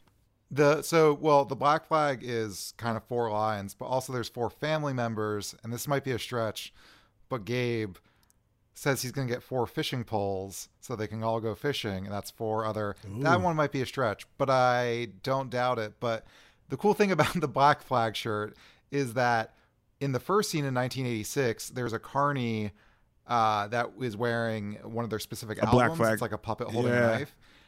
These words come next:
Speaker 1: And then fast forward to today, and one of the wealthy Tyler teens is wearing, like,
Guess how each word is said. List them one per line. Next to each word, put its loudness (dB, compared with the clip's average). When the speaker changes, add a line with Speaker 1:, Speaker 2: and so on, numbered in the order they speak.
Speaker 1:
And 0
then 2
fast 0
forward 4
to -6
today, 2
and -6
one -2
of -6
the -4
wealthy -4
Tyler -2
teens -8
is -10
wearing, -6
like, -8